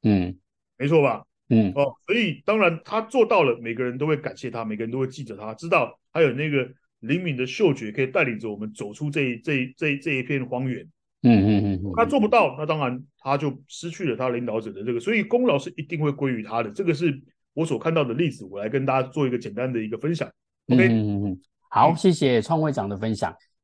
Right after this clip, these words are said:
Speaker 1: 那我们接下来呢，我们就来做这个成功第四定律的一个小结了。
Speaker 2: 嗯。
Speaker 1: 好，就是上集跟下半部分，我们一次来做一个总结。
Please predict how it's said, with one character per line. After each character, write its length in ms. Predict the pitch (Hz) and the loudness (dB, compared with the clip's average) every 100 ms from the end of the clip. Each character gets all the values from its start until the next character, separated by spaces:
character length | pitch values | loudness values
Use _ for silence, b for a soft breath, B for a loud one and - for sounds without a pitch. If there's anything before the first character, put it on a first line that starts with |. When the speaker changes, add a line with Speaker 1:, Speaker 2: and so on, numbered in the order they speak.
| _ _ | _ _
Speaker 1:
那 140 | 185 | 4
我 100 | 190 | 6
们 160 | 135 110 | 4 2
接 200 | - 185 | 2 2
下 240 | 190 208 185 | 4 4 4
来 200 | 120 104 | 4 2
呢， 220 | 107 104 - _ - | -4 -6 -8 _ -6
我 100 | 110 | -2
们 160 | 107 | 0
就 100 | 127 | 2
来 160 | 139 117 | 4 2
做 320 | - 156 113 - | 2 2 0 -4
这 140 | - 170 | -4 0
个 120 | 147 | 0
成 320 | - 123 143 | -2 -4 0
功 300 | 170 202 190 - | 2 2 0 0
第 180 | 233 160 | 0 0
四 220 | - 147 | -2 -6
定 320 | 127 151 131 | -2 0 0
律 140 | 127 | -2
的 180 | 101 95 | -2 -6
一 20 | |
个 140 | 98 90 | -6 -6
小 240 | - 80 | -6 -10
结 240 | 78 139 82 | -10 -12 -10
了。 100 | 87 - _ _ _ | -12 -14 _ _ _
Speaker 2:
嗯。 200 | 175 123 | -4 -2
Speaker 1:
好， 160 | - - | -4 -10
就 80 | - | -6
是 80 | 113 | -2
上 180 | 110 165 | 0 0
集 140 | 123 | -2
跟 160 | 90 113 | -8 -4
下 140 | 160 | -2
半 180 | 143 127 | 0 0
部 140 | 123 | -2
分， 120 | 117 120 | -4 -4
我 60 | |
们 180 | 87 92 | -6 -8
一 60 | 104 | -6
次 140 | - | -2
来 120 | 117 | -2
做 140 | 98 117 | -2 -2
一 20 | |
个 80 | 101 | -2
总 200 | - 85 | -6 -12
结。 200 | - 92 | -14 -16